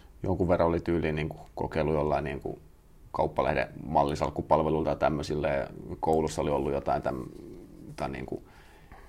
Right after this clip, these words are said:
hyvin leikkimielisiä sijoitus-, sijoituskilpailuja, että valitkaa kurssi alussa muutama osake ja katsellaan, että mi-, miten on pärjännyt ja näin poispäin, niin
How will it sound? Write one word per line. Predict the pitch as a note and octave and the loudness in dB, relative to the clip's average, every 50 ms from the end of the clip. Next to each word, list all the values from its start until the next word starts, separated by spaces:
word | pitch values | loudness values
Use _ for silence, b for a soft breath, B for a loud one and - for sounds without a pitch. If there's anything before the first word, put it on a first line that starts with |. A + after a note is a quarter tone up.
| - - | 2 6
hyvin | B2 A#2 A#2+ A#2+ A2 A2 | 10 12 12 12 12 12
leikkimielisiä | A2 G#2+ G#2 - A2+ F#2+ G2 G2 - F2+ G#2 F#2+ | 12 12 12 8 6 6 6 6 6 6 4 4
sijoitus-, | - G2 G2 F#2+ F2+ E2+ F2 D#2 F2 D#2 - | 6 8 8 8 8 6 2 -2 -4 -10 -8
sijoituskilpailuja, | - - G2 F#2+ F#2 F#2 D#2+ - G2+ F2+ F2+ - - E2+ E2+ E2+ | 0 2 4 4 4 4 0 0 0 0 0 4 2 4 4 2
että | D#2+ - | 0 2
valitkaa | F2 F2 E2+ D#2+ - - D#2 D#2+ - - - - | 2 2 2 0 0 2 4 4 2 2 -6 -4
kurssi | - F#2 F2+ - - - | -2 -2 -2 0 2 2
alussa | G2+ F2 F2+ - - E2+ E2+ - - - - - - | 2 2 2 0 0 -4 -4 -4 -10 -18 -18 -10 -4
muutama | F2+ F#2 F2+ F2+ E2+ E2+ E2+ F2 | -2 0 0 0 -2 -2 -2 -2
osake | F2+ F2 E2 D#2+ | -2 -2 -2 -2
ja | D#2+ D#2+ | -2 -2
katsellaan, | - - - - - D#2+ D#2+ D#2+ | -2 -2 -2 -2 -4 -2 0 0
että | D#2 - E2+ | 0 -2 -4
mi-, | D#2+ D#2+ - - | -6 -6 -6 -6
miten | D#2+ E2+ D#2 F2 E2 | -4 -2 0 0 0
on | E2 E2 | 0 0
pärjännyt | - - E2 E2 F2 E2 F2 E2 | 2 4 4 4 4 2 0 -2
ja | E2 | 0
näin | E2 D#2+ D#2+ D#2+ | 0 0 0 0
poispäin, | - D#2 D2+ C#2+ - - - C2 B1 A#1+ | 0 0 -2 -2 -2 -2 -4 -4 -4 -4
niin | C2 C2+ | -6 -10